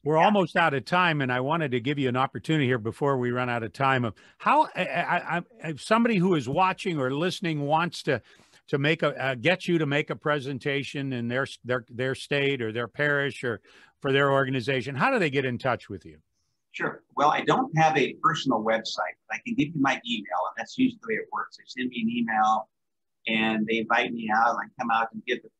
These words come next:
Speaker 2: presentation. And I don't make a dime from this, Tony. I've been doing this for years. I, I don't make any money at all. Uh, I ask people to cover my travel, you know, and I come some-, sometimes stay in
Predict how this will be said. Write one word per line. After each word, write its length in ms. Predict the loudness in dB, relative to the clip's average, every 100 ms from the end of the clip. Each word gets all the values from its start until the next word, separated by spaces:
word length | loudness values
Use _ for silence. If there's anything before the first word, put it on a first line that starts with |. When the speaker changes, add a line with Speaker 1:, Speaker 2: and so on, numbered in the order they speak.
| _
Speaker 2:
presentation. 600 | -12 -12 _ -8 -8 -8
And 120 | -8 -10 _ 0
I 40 |
don't 180 | 2 2
make 180 | 0 0
a 60 | -2
dime 320 | 0 0 0 -2
from 140 | -8
this, 180 | -12 -10
Tony. 320 | -8 -6 -6 -8 _ _ -12
I've 100 | -10
been 120 | -8
doing 180 | -4 -2
this 180 | -4
for 100 | -6
years. 240 | -8 -8 -4
I, 60 | -6
I 200 | -4 -6
don't 120 | 0
make 180 | 0 0
any 120 | -4
money 240 | -4 -4 -2
at 80 |
all. 380 | 2 4 2 -2 _ _ 0
Uh, 200 | 2 0 _ -4
I 20 |
ask 200 | -2 -2 _ _ _ _
people 220 | -6 -6
to 100 | -6 -4
cover 140 | -2 -2
my 140 | -4 -2
travel, 500 | 2 4 4 0 -2 _ _ _ _
you 80 |
know, 80 | -4
and 80 | -2
I 80 | -2
come 180 | -6 -12
some-, 200 | -14 -14 _
sometimes 480 | -10 -6 -4 -4 -4
stay 180 | -6
in 100 | -6